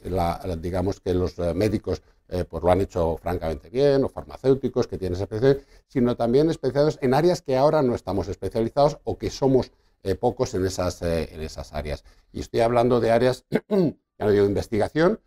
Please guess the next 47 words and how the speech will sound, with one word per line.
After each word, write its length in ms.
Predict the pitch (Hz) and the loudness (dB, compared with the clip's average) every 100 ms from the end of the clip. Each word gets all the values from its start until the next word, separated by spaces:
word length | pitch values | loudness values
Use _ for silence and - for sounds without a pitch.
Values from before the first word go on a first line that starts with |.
| _ _ | _ _
que 100 | 71 | -6
somos 320 | 98 90 - | -2 -2 0
una 180 | 101 95 | 2 4
de 80 | 95 | 4
las 160 | 85 - _ | 2 -2 _
potencias 640 | - 82 104 117 101 82 - | -8 -2 2 2 2 -2 -2
europeas 500 | 90 82 82 110 - | -2 -2 0 0 0
y 40 | |
mundiales 520 | 92 90 92 110 95 - | -2 0 2 2 2 -2
en 80 | |
el 60 | 82 | -2
área 100 | 87 | 0
de 40 | |
investigación 580 | 90 92 95 78 107 101 - - _ | 0 -2 -4 -4 -4 -6 -8 -20 _
de 160 | _ 92 | _ -10
salud 340 | - 85 87 90 | -4 -2 -2 -2
a-, 280 | 95 85 87 | -2 -2 -4
animal, 460 | 85 92 127 180 - | -4 0 2 2 -2
también 260 | 82 87 110 | -4 0 0
aplicada 560 | - 90 117 113 85 | 0 -4 0 2 2
a 40 | 85 | 0
la 120 | 78 | -4
salud 280 | - 78 - | -6 -10 -8
humana, 380 | 95 101 120 147 _ _ _ | -4 -2 0 -2 _ _ _
pero 120 | 101 | -2
en 60 | 101 | -2
conceptos 480 | 92 120 113 127 - | -2 -4 -2 -2 -2
como 300 | 107 104 98 | 0 0 0
epidemiología, 1040 | 92 87 82 78 78 - 110 104 101 98 | 0 -2 -2 -2 -4 -2 0 2 2 0
zoonosis, 880 | - 78 80 104 110 - 107 107 101 - - | -2 -4 -2 0 -2 -2 0 2 0 -6 -18
eh, 160 | - 87 | -6 -4
conceptos 520 | 90 87 101 - 98 | -4 -6 -6 -6 -6
como, 340 | - 98 98 90 _ _ | -4 -2 0 -2 _ _
eh, 200 | 90 85 | -4 -2
bienestar 460 | 80 71 - - 113 | -2 -6 -6 -2 0
animal, 480 | 95 80 110 80 - - | 0 2 2 0 -4 -8
un 120 | 98 | -4
área, 280 | 110 120 - | 0 0 -2
un 140 | 107 | 0
área 260 | 117 120 - | 2 2 0
clave 380 | 104 123 110 87 | 0 0 2 0
en 60 | |
el 120 | 85 78 | -2 -4
que 80 | |
el 180 | 90 87 | -2 -2
veterinario 540 | - 87 87 107 127 131 | -2 -4 -2 0 -2 0
tiene 300 | 135 139 | 0 0